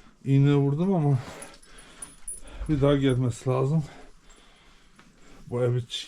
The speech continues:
yükselme, şuraya bakın. Krem,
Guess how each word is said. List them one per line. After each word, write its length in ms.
yükselme, 540
şuraya 340
bakın. 280
Krem, 260